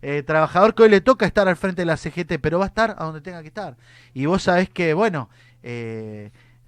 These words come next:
por ahí hay políticos que, que juegan a ser dirigentes y cuando vos los llamás,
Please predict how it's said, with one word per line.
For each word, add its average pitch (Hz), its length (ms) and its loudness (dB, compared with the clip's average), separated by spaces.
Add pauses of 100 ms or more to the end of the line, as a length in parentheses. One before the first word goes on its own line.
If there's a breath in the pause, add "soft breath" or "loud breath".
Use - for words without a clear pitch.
(120)
por 143 160 2
ahí 190 320 4
hay 165 240 4
políticos 185 640 0
que, 143 320 -6 (200 soft breath)
que 160 140 -4
juegan 220 400 2
a 165 100 0
ser 208 220 0
dirigentes 202 800 -2 (260 soft breath)
y 156 140 -4
cuando 180 360 0
vos 226 140 2
los 202 160 0
llamás, 202 680 2